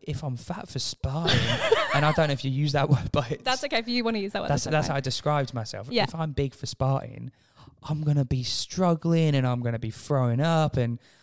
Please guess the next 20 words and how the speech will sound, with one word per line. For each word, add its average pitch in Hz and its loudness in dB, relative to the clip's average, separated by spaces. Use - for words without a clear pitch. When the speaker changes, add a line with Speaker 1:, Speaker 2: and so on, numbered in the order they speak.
Speaker 1:
I'm 127 -4
gonna 113 -4
be 110 -6
so 127 0
embarrassed. 120 -2
Speaker 2:
Yeah. 226 -6
Speaker 1:
Whereas 135 -2
if 131 -4
I'm 156 -4
fit - -10
for 123 -8
Spartan 110 -8
and 113 -10
disciplined, - -8
and 143 -4
that's - -6
the - -12
key 139 -2
word, 120 0
disciplined, - -8